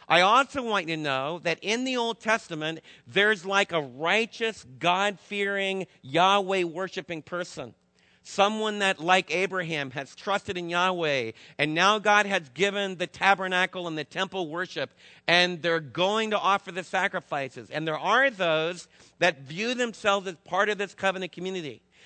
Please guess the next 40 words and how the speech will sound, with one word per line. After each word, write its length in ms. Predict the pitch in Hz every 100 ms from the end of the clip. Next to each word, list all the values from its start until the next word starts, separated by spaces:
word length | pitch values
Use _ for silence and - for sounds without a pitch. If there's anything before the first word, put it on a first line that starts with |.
| - -
They 120 | 180
also 420 | 190 220 254 262
had 160 | 220 196
a 80 | 180
category 640 | 196 190 185 175 185 185
called 380 | - 185 180 151
the 80 | 170
wicked. 640 | 139 147 214 - 143 110 - _ _ _ _ -
And 160 | 170 185
the 80 | 180
wicked 480 | 147 214 262 269 226
were 140 | 202
those 420 | 165 185 196 175
that 320 | 180 143 117
didn't 400 | - 220 254 240
follow 540 | - - 196 208 208 190
Yahweh. 580 | 160 165 165 151 139 110 _ _ _
They 200 | 127 208
could 240 | 226 240 190
be 100 | 202
a 80 |
Jewish 480 | 156 - 190 226 220
person, 300 | - 170 156
for 100 | 143
example, 640 | 156 160 170 - 156 139 - - -
that 120 | 165 170
instead 400 | 165 - 226 226
of 160 | 175
worshiping 560 | 175 208 - 202 196 185
the 80 | 165
God 600 | 131 180 190 196 196 180 - -
of 200 | 165 156
Israel, 500 | 220 190 160 175 170
they 140 | 165
start 300 | 156 196 175
worshiping 440 | 160 196 196 175 175
the 80 |
gods 400 | 151 170 185 196
of 140 | 170 135
Babylon. 580 | 165 190 175 160 123